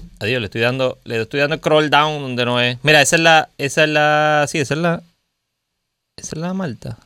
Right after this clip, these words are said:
No, esa es la Dark Dunkel, de la Munich Dunkel Lager que va a ser. Executive Order sixty-six.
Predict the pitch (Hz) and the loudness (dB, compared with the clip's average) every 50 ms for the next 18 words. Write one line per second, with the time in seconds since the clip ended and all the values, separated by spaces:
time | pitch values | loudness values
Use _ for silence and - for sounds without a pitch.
0 | _ _ - - 113 107 98 104 104 - 123 123 120 120 117 117 110 101 110 110 | _ _ -8 -4 -2 -2 -2 -2 -2 0 2 2 4 4 2 2 0 0 -2 -2
1 | 113 - 107 101 95 98 98 104 110 113 104 107 110 107 - - 101 98 95 92 | -2 -4 -4 -2 -2 -2 0 -2 -2 -2 -2 -2 -4 -2 -2 -2 -2 -2 -2 -2
2 | 90 90 90 95 95 92 92 - - - - - - - _ _ _ _ _ _ | -2 -4 -4 -4 -4 -4 -4 -8 -10 -12 -12 -16 -20 -20 _ _ _ _ _ _
3 | _ _ _ - - - - 147 113 123 123 135 139 - 135 127 127 123 120 113 | _ _ _ -6 -2 0 0 0 0 0 0 -2 0 2 2 0 0 0 -4 -6
4 | - - 127 123 - - 139 - - - - _ - - - | -8 -8 -10 -8 -8 -8 -8 -8 -8 -10 -14 _ -16 -18 -18